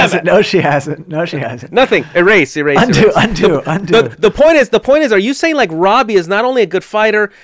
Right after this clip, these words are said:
Speaker 2: and most likely to be able to win, but also reliable? Is that what you mean? Like, he's sort of more
Speaker 1: Yeah, and I'm not,
Speaker 2: reliable?
Speaker 1: I'm not saying Miguel's not. I just think he's been more distracted lately. That's
Speaker 2: Hmm.
Speaker 1: all.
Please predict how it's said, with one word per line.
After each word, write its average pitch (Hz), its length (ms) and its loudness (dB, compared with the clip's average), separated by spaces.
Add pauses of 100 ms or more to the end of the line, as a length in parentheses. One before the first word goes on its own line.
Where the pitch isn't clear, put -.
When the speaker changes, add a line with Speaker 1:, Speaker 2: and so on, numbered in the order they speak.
(120)
Speaker 2:
and 147 240 -2
most 190 320 0
likely 180 580 0 (180)
to 156 100 -8
be 131 160 -2
able 262 240 0
to - 160 -10
win, 175 360 -4 (220)
but 160 140 -2
also 254 340 -2
reliable? 214 760 -2
Is 220 80 -10
that 240 80 -4
what 254 120 -12
you 254 60 -14
mean? 277 140 -8
Like, 220 140 -6
he's 180 120 -10
sort 214 180 -4
of 233 60 0
more 226 140 0
Speaker 1:
Yeah, 185 80 2 (100)
and 220 100 2
I'm - 140 2
not, 175 140 2
Speaker 2:
reliable? 202 200 0
Speaker 1:
I'm 262 200 0
not 294 160 0
saying 240 420 -2
Miguel's 196 480 -2
not. 185 400 -2
I 147 120 -4
just 147 220 -10
think 165 220 -8
he's 156 380 -8
been 151 260 -6
more 151 220 -2
distracted 139 560 -4
lately. 117 840 -8 (640)
That's 143 280 -8
Speaker 2:
Hmm. 175 40 0
Speaker 1:
all. 123 280 -4